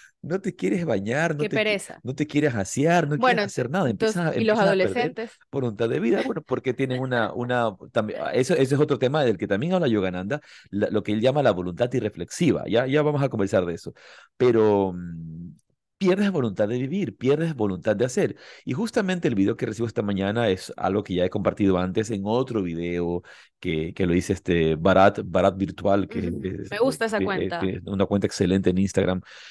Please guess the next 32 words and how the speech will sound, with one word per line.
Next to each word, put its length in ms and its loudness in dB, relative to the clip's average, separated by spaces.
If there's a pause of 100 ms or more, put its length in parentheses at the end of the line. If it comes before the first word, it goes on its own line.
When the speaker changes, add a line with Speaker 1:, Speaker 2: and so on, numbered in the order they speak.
(160)
Speaker 1:
que, 480 0
que 100 -2
es 40 0
de 80 8
la 140 6
India. 320 4
Bharat 340 6
es 120 -2
el 100 0
nombre 240 0
de 60 2
la 120 -2
India, 260 -2
Bharat 200 -2
Virtual. 420 -4 (1600)
Y 500 0
se 240 0
filmó 320 0
este 220 0
hombre, 240 4
en 60 0
este 120 -2
momento 340 -4
tenía 300 0
ciento 380 0
veintitrés 500 0
años, 440 -2
hoy 280 4
tiene 380 0
ciento 520 0
veintiséis 680 -2
años. 560 -4